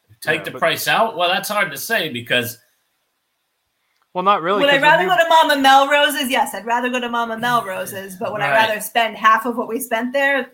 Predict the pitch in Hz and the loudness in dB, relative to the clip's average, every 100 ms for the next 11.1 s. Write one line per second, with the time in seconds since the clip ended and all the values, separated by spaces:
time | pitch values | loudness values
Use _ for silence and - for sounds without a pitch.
0 | _ 214 202 - _ _ - - 254 - | _ -10 -10 -14 _ _ -14 -8 -8 -8
1 | 175 208 - 180 214 - 160 185 156 160 | -6 -4 -2 -2 -2 -4 -12 -10 -2 -2
2 | 156 139 - 143 113 113 131 143 135 151 | -2 -8 -16 -16 -16 -10 -6 -6 -6 -12
3 | 135 135 120 _ _ _ _ _ _ - | -10 -10 -10 _ _ _ _ _ _ -12
4 | 160 170 151 143 - 151 135 120 143 - | -2 0 0 -4 -4 -2 -2 -6 -10 -10
5 | 127 120 131 127 135 120 110 117 120 120 | -14 -10 -10 -10 -14 -14 -12 -12 -12 -12
6 | 120 139 135 151 131 131 127 113 123 127 | -8 -8 -6 -6 -2 2 2 0 -4 -4
7 | 120 135 131 - 117 113 120 113 110 110 | -4 -4 -4 -8 -12 -8 -8 -8 -10 -10
8 | 101 104 110 95 92 101 104 139 - 175 | -12 -14 -14 -14 -18 -16 -10 -10 -8 -8
9 | 175 151 113 107 127 - 131 101 98 - | -6 -8 -10 -12 -18 -12 -12 -12 -12 -10
10 | 131 - 117 - 110 113 107 101 98 98 | -10 -12 -16 -14 -12 -10 -12 -14 -16 -20